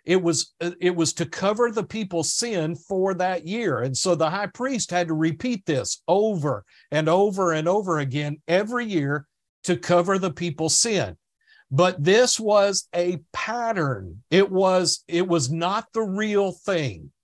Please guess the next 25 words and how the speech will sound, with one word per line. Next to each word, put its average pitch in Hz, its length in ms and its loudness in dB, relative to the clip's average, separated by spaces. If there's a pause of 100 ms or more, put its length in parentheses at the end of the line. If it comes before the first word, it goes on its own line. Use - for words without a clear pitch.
(220)
Okay. 185 320 4 (460)
Now 180 140 4
go 226 280 6
over 233 180 2
with 175 260 0
me 180 140 -4
to 151 100 -2
Hebrews, 170 960 0 (400)
the 151 100 0
ninth 180 540 0
chapter, 139 420 0
please. 120 540 -4 (600)
Hebrews, 202 600 0
the 165 140 -2
ninth 160 460 -2
chapter. 165 580 -2 (2500)
And 165 160 4
I 175 60 6
want 214 240 2
to 185 60 0
show 269 360 4
you 160 240 0
when 156 260 -2
Jesus 247 600 0
said, 147 520 0